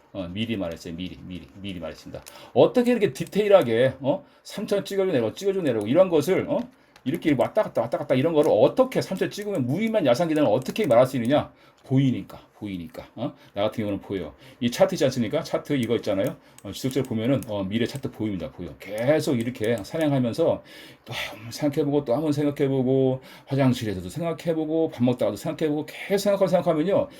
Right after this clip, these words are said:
이게 보여요, 보여. 이렇게 흐릿하게, 흐릿하게 올라갔다 이렇게 쭉 이렇게 보입니다. 그러면은 여기에, 어, 숫자를 제가 집어넣는 거예요. 이팔, 응? 삼공, 응? 이오. 이런 식으로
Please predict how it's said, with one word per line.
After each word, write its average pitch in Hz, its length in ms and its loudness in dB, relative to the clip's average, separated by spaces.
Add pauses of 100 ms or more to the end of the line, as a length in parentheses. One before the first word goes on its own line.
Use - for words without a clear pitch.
(120)
이게 131 180 2
보여요, 110 380 2
보여. 92 260 -8 (240)
이렇게 127 240 2
흐릿하게, 160 440 -2
흐릿하게 143 420 -2
올라갔다 117 300 -2
이렇게 104 160 -6
쭉 131 440 0
이렇게 127 240 0
보입니다. 107 300 0
그러면은 131 440 2 (300)
여기에, 123 520 2 (100)
어, 95 180 -4
숫자를 170 480 -2
제가 117 240 -4
집어넣는 87 400 -8
거예요. 67 160 -14 (160)
이팔, 90 480 -10 (280)
응? 131 100 -8 (600)
삼공, 113 420 -2 (280)
응? 135 80 -6 (500)
이오. 101 320 -4
이런 131 200 2
식으로 127 440 -2